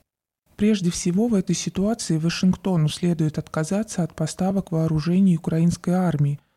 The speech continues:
так как нет гарантий, что оно не будет применено против его же союзников по нато.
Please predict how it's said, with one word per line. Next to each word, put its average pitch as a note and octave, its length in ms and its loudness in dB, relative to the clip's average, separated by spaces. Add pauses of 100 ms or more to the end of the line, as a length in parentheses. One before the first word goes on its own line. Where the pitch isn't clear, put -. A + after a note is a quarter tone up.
(140)
так E3+ 200 0
как G3+ 200 -4
нет G3+ 220 4
гарантий, E3+ 640 0 (180)
что - 240 0
оно F3 160 6
не G3+ 160 6
будет F3+ 300 0
применено E3+ 560 4
против F3+ 440 -4
его F3 280 0
же F#3 100 0
союзников F3 800 2
по F#3 160 2
нато. F3 460 2